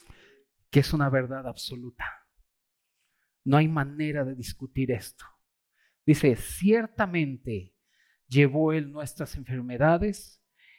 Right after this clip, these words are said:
y sufrió nuestros dolores. Nosotros le tuvimos por azotado, por herido de Dios y abatido.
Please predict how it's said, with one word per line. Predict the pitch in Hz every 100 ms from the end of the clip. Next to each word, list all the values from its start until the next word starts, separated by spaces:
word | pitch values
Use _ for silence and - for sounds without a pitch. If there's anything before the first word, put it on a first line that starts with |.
| -
y | 139
sufrió | 147 - 147 147 151 185
nuestros | 143 156 151 - 135 123 127
dolores. | 127 123 107 98 - _ _ _ _ _ _ _ _ _ _ _ _ _
Nosotros | 131 131 - 185 175 - 117 - - - _ _
le | 147 151
tuvimos | 139 147 165 165 -
por | 165 143
azotado, | 123 139 - 151 170 190 - _ _ _ _ _ -
por | 151 139
herido | 135 170 233 233 214
de | 214
Dios | 156 170 131 113 104 - - _ _ _ -
y | 135
abatido. | 131 117 - - - _